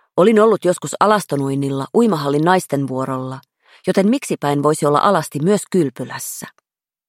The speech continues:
Vastaanottovirkailija neuvoi minulle, mistä löytäisin pukuhuoneen, hierontahuoneet, saunat ja altaat. Lähdin hänen osoittamaansa suuntaan,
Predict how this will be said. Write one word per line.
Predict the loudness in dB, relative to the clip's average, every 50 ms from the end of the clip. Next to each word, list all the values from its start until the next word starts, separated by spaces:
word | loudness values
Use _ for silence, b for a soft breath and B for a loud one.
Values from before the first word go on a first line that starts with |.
| _ _ _ _ _ _ _ _ _ _ _ _ _ _ _ _ _ _ _ _ _ _ _ 0
Vastaanottovirkailija | 0 0 0 0 0 0 0 0 -2 -4 -2 -2 0 -2 0 0 2 2 4 4 4
neuvoi | 4 4 4 2 2 -2 -4 -2
minulle, | -4 -4 -6 -6 -8 -10 -10 -12 -14 -10 _ -2
mistä | -2 0 2 2 4
löytäisin | 4 4 4 2 0 -2 0 0 -2 -2 0
pukuhuoneen, | -2 -2 -2 -4 -2 0 0 0 0 -2 -4 -6 -6 -8 -8 -10 -12 _ _ _ _ 2
hierontahuoneet, | 4 4 4 4 2 0 -2 -6 -4 -2 -2 -2 -2 -2 -4 -6 -8 -8 -10 -12 -16 -20 _ _ _ -8
saunat | -2 0 2 2 2 0 -4 -6 -10 -12 _ _ -20 -20 _ _ _ _
ja | 0 2 2
altaat. | 2 2 0 -2 -4 -8 -12 -14 -12 -12 -14 -16 _ -20 -20 -20 _ _ _ _ _ _ _ _ _ _ _ _ _ _ _ _ _ _ _ _ _ _ _ _ 0
Lähdin | 2 4 6 4 4 4
hänen | 2 0 0 0
osoittamaansa | 0 2 2 0 0 -2 -4 -4 -4 -4 -6 -6 -8
suuntaan, | -10 -2 0 2 2 2 0 -2 -6 -8 -8 -6 -8 -8 -10 -12